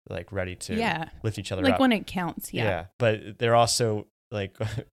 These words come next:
Speaker 1: willing to call each other out on things too. So it makes it, uh, it makes it feel very, makes it feel like they're really in a relationship. It makes it feel like it's a real thing.
Speaker 2: Yeah, a real relationship.
Speaker 1: Um, okay,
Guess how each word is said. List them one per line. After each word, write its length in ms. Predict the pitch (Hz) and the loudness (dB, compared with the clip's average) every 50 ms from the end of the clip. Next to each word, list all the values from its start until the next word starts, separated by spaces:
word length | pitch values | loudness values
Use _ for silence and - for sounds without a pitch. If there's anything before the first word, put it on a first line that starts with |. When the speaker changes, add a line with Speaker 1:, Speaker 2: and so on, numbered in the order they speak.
| _ - | _ -8
Speaker 1:
willing 380 | 120 113 131 139 135 127 127 | 0 4 8 8 8 8 8
to 80 | 117 123 | 4 0
call 220 | - 123 113 110 | 2 4 4 4
each 120 | 107 - 117 | 4 2 0
other 160 | 104 101 101 | 0 2 4
out 160 | 107 113 104 | 4 4 2
on 120 | 95 87 90 | 0 -6 -10
things 320 | - 90 85 85 92 - | -10 -12 -10 -8 -8 -8
too. 220 | - - 95 92 90 95 | -6 -6 -6 -6 -8 -10
So 320 | - - - 92 101 104 - _ _ _ _ _ _ _ _ _ - | -10 -10 -10 -10 -10 -10 -14 _ _ _ _ _ _ _ _ _ -10
it 60 | - | -6
makes 280 | 107 104 101 - - - | -4 -4 -2 0 0 0
it, 100 | 101 90 | 0 -2
uh, 320 | 92 90 92 90 90 92 - | -2 -4 -4 -4 -6 -8 -4
it 60 | 107 | -4
makes 200 | 117 117 107 - | -2 -2 -2 -4
it 80 | 104 - | -8 -8
feel 320 | - - 113 110 107 104 | -6 -4 -2 0 0 0
very, 580 | 92 104 101 101 98 98 95 92 90 90 - - _ _ _ _ _ _ _ - | 0 0 0 2 2 0 0 -2 -6 -8 -12 -16 _ _ _ _ _ _ _ -8
makes 160 | - 135 - | -6 -6 -4
it 40 | - | -2
feel 120 | 117 127 120 | 0 2 2
like 100 | 110 104 | 2 2
they're 100 | 107 101 | 0 -2
really 260 | 104 110 107 104 101 | 0 0 0 0 0
in 60 | 98 | 0
a 40 | 98 | 0
relationship. 440 | 95 95 95 92 - - 85 85 87 | -2 -2 -4 -4 -8 -8 -10 -8 -8
It 20 | 92 | -8
makes 140 | 95 95 - | -10 -10 -8
it 60 | - | -8
feel 100 | - 92 | -8 -8
like 100 | 87 90 | -6 -8
it's 120 | 92 - | -10 -10
a 40 | 92 | -10
real 160 | 90 92 87 | -8 -8 -8
thing. 260 | 85 - - 85 85 85 | -10 -10 -10 -10 -6 -4
Speaker 2:
Yeah, 180 | 214 202 165 160 | -2 -2 -2 -2
a 40 | 175 | -4
real 240 | 180 180 170 170 170 | -6 -6 -6 -6 -6
relationship. 600 | 180 175 185 - 180 - - 214 202 - 262 269 269 - - _ _ _ _ _ _ _ _ _ _ _ - - _ - - _ _ _ _ _ _ - | -8 -8 -8 -8 -10 -10 -10 -12 -12 -12 -14 -18 -18 -20 -20 _ _ _ _ _ _ _ _ _ _ _ -20 -20 _ -20 -20 _ _ _ _ _ _ 4
Speaker 1:
Um, 460 | 143 143 143 139 135 131 131 127 - _ _ _ _ _ _ _ _ _ - | 6 6 8 8 6 6 4 0 -4 _ _ _ _ _ _ _ _ _ 2
okay, 260 | 151 143 120 95 98 | 2 4 4 2 0